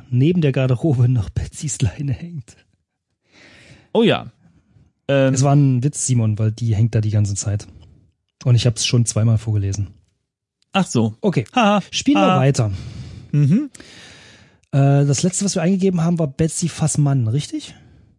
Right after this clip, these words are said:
Speaker 2: Betsy Fassmann. Ja, genau. Und jetzt warten
Speaker 1: Genau,
Speaker 2: wir
Speaker 1: dann sollen wir
Speaker 2: einmal.
Speaker 1: jetzt einmal warten.
Speaker 2: Gut,
Speaker 1: Ja.
Speaker 2: machen wir. Okay, gut. Hat,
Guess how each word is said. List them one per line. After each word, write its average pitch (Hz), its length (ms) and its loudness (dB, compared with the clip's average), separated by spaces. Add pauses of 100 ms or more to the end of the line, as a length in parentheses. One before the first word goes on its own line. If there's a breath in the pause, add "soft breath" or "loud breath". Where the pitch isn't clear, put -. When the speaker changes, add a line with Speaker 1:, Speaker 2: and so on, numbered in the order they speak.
Speaker 2:
Betsy - 420 -6
Fassmann. 104 960 -6
Ja, 123 300 0
genau. 127 240 2
Und 123 80 0
jetzt 185 240 0
warten 180 160 0
Speaker 1:
Genau, 131 100 2
Speaker 2:
wir 117 100 2
Speaker 1:
dann 117 80 -2
sollen 139 200 2
wir 139 80 2
Speaker 2:
einmal. 147 160 0
Speaker 1:
jetzt 208 160 -8
einmal 131 380 0
warten. 120 460 -8
Speaker 2:
Gut, 131 180 -2
Speaker 1:
Ja. 127 60 -2
Speaker 2:
machen 110 220 0
wir. 233 160 0 (540 loud breath)
Okay, 135 400 0
gut. 151 260 -4
Hat, 117 140 -2